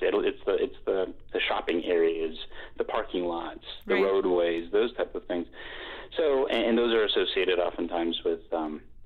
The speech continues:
Speaker 1: you know, and rooftop, large rooftops, and those are all associated with, with businesses. So what you're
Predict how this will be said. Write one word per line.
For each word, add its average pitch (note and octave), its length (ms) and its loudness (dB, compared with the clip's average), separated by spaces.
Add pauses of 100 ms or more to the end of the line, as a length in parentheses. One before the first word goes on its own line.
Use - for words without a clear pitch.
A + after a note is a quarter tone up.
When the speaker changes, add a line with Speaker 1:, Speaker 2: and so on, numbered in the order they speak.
(140)
Speaker 1:
you G2+ 80 2
know, G2 60 4
and G2 160 2
rooftop, A2 340 0
large F2 240 2
rooftops, D#2+ 460 -2
and G2 80 4
those G#2 180 2
are F#2 140 2
all E2+ 200 2
associated E2 380 -2
with, E2+ 120 0 (120)
with F2+ 180 -4
businesses. G#2+ 520 2
So F#2 200 2 (520)
what - 120 2
you're - 120 2